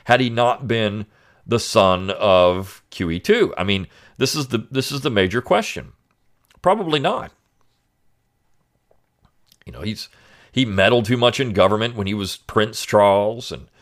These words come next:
uh, and, but on the other hand, the fact that he can't do that now is a nice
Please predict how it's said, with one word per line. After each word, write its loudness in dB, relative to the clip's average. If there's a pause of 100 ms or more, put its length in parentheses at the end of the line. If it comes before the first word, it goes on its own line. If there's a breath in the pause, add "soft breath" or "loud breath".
(400 soft breath)
uh, -2
and, -6
but 2 (240)
on 4
the 6
other 10
hand, -2
the -4
fact 4
that 2
he -2
can't -2
do 4
that 2
now -8
is -6
a 2
nice -4